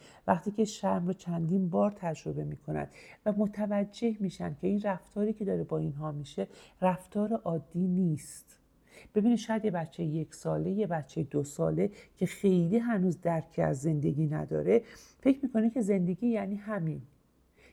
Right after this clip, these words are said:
یعنی پدری که اینجوری برخورد می‌کنه، مادری که اینجوری برخورد می‌کنه و هر اتفاقی که میفته می‌تونه که اتفاق طبیعی باشه. اصلاً این یعنی معنی زندگیه.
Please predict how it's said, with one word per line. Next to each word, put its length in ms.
یعنی 180
پدری 460
که 160
اینجوری 300
برخورد 540
می‌کنه، 420
مادری 440
که 140
اینجوری 340
برخورد 600
می‌کنه 500
و 760
هر 200
اتفاقی 440
که 140
میفته 300
می‌تونه 300
که 100
اتفاق 380
طبیعی 400
باشه. 500
اصلاً 220
این 80
یعنی 140
معنی 360
زندگیه. 640